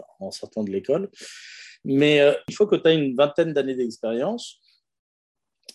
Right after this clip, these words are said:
Euh, au bout de à peu près de dix ans, douze ans, t'as des gens qui viennent te voir et te disent, euh, « Ah, je suis vachement, vachement reconnaissant de ce que vous faites et tout. Vous voulez pas m'aider ? » Et je dis, « Mais comment ça ? Comment tu veux que je t'aide ? » «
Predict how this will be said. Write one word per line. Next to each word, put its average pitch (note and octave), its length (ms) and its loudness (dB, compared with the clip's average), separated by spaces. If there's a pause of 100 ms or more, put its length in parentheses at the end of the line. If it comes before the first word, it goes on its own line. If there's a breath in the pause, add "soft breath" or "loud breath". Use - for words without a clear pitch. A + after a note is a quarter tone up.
(160)
Euh, A#2 640 2
au C#3+ 100 -4
bout G3 180 -6
de D#3 280 -2 (260)
à D3 60 -2
peu A#3+ 160 -8
près A#3+ 180 -2
de D3 180 -2
dix D3 320 -4
ans, D#3+ 120 2
douze D#3+ 240 -4
ans, C3 260 -2
t'as A#2+ 120 -2
des A#2+ 120 2
gens G3+ 140 0
qui A3 140 -8
viennent C#3 160 -2
te C3 80 -4
voir F3+ 200 2
et F3 80 -6
te - 80 -14
disent, E3+ 280 0
euh, « C3+ 180 6 (640 loud breath)
Ah, A#3 140 0
je A3+ 60 2
suis D#3+ 140 -4
vachement, A3 760 4
vachement G#3+ 360 2
reconnaissant F3 440 2
de G3+ 80 0
ce D3 120 -8
que C#3 80 -10
vous B2+ 100 -6
faites F3 260 0
et D3 80 -2
tout. A#3+ 160 -8
Vous G#3+ 80 -8
voulez C3 160 2
pas A#3+ 160 -4
m'aider ? » A#2+ 340 -2 (600)
Et - 80 -18
je - 80 -20
dis, « G#2+ 120 -10
Mais G#2 120 -8
comment A#2 200 -6
ça ? C3 220 -4
Comment A2+ 220 -6
tu - 140 -14
veux A2 120 -4
que G#2 80 -6
je - 80 -18
t'aide ? » « A2+ 260 0